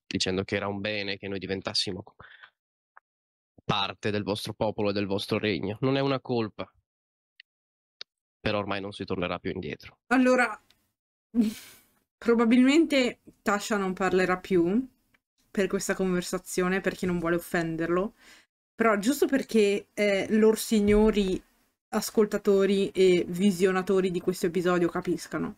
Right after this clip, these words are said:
Speaker 2: lei non è per un cazzo d'accordo su quello che sta dicendo, però allo stesso tempo non vuole, appunto, offenderlo, non vuole dirgli: "Tu non hai capito un cazzo della vita, perché la vita è sofferenza, perché la vita fa schifo."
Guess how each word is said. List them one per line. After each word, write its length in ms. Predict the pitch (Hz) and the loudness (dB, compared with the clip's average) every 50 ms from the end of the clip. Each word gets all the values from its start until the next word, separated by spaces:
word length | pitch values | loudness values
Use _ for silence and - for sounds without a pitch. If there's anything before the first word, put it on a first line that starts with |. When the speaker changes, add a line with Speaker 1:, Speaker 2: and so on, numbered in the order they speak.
| _ _ _ - _ _ - - | _ _ _ -20 _ _ -6 0
Speaker 2:
lei 200 | 269 320 339 339 | 2 4 4 4
non 140 | 294 294 269 | 4 2 2
è 80 | 269 262 | 2 2
per 100 | 254 247 | 2 0
un 80 | 226 | 2
cazzo 320 | 220 226 196 - - - 214 | 2 0 -2 -2 -2 -6 -4
d'accordo 560 | 185 185 - - 185 170 156 175 175 170 170 | -4 -4 -4 -2 -2 -2 0 0 0 -2 -2
su 100 | - 170 | -4 -4
quello 160 | 165 160 160 170 | -4 -4 -4 -4
che 60 | 175 | -6
sta 120 | - 190 | -6 -6
dicendo, 460 | 180 185 180 - 226 254 311 302 254 202 | -4 -4 0 0 2 2 4 4 4 4
però 200 | 302 302 294 285 | 4 4 4 4
allo 120 | 277 269 | 2 0
stesso 240 | 269 - 254 233 254 | -2 -6 -6 -4 0
tempo 300 | 254 240 233 226 240 240 | 0 2 2 2 2 2
non 160 | 226 226 220 | 4 4 2
vuole, 480 | 196 196 196 196 196 190 190 190 185 - | 4 4 4 4 4 4 2 2 2 0
appunto, 480 | 196 196 - - 208 196 185 196 190 - 208 | -2 -4 -2 0 0 0 2 2 0 2 0
offenderlo, 500 | 208 - - 214 196 202 196 202 190 202 | 0 2 0 0 0 2 0 0 0 2
non 80 | 196 | 2
vuole 160 | 190 196 202 185 | 2 2 2 2
dirgli: 260 | 185 208 180 180 180 | 0 0 0 0 -4
"Tu 100 | - 180 | -6 -6
non 140 | 175 165 165 | -6 -6 -6
hai 60 | 165 | -6
capito 220 | - 160 156 - | -8 -8 -8 -8
un 60 | 156 | -12
cazzo 320 | - - - _ - 214 185 | -12 -14 -16 _ -4 -4 -2
della 140 | 160 165 165 | -2 -2 -2
vita, 320 | 170 190 170 - 190 185 | -4 -4 -2 0 0 0
perché 240 | 180 - - - 202 | 0 -2 -4 -2 -2
la 60 | 185 | 0
vita 160 | 180 180 196 | 0 -2 -2
è 40 | 196 | -2
sofferenza, 680 | - 202 - - 196 190 196 202 196 - - 214 190 175 | -2 -4 -2 0 0 2 2 0 -2 0 0 0 0 0
perché 320 | - - - - 208 196 | -2 -10 -4 -2 -2 0
la 80 | 190 185 | 0 -2
vita 180 | 180 160 208 | -4 -6 -12
fa 80 | - - | -12 -12
schifo." 560 | - - - - 247 214 - - 190 196 | -12 -10 0 0 0 0 2 -2 -4 -4